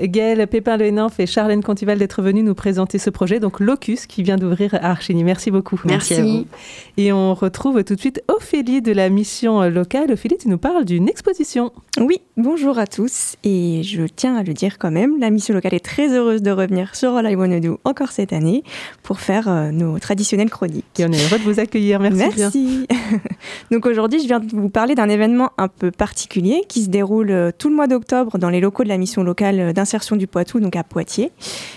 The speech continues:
Speaker 4: Mais je me permets juste de rappeler, euh, au cas où des personnes ne nous connaîtraient pas encore, que la mission locale est en fait un lieu d'accompagnement,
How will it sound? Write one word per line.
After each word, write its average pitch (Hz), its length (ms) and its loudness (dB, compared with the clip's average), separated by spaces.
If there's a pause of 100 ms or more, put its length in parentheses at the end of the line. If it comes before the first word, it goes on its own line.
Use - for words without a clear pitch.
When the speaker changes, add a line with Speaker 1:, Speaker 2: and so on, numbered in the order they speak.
(140)
Speaker 4:
Mais 214 120 2
je 208 80 2
me 220 80 2
permets 226 240 2
juste 254 220 0
de 202 100 2
rappeler, 233 580 2
euh, 175 200 0
au 175 100 -2
cas 202 220 0
où 208 120 2
des 180 160 0
personnes 220 380 0
ne 185 60 -2
nous 175 160 -4
connaîtraient 185 400 -2
pas 240 260 -2
encore, 208 500 -2
que - 100 -2
la 180 140 2
mission 180 260 -2
locale 214 320 2
est 202 140 0
en 175 60 -2
fait 202 200 -4
un 170 80 0
lieu 170 200 -2
d'accompagnement, 175 800 0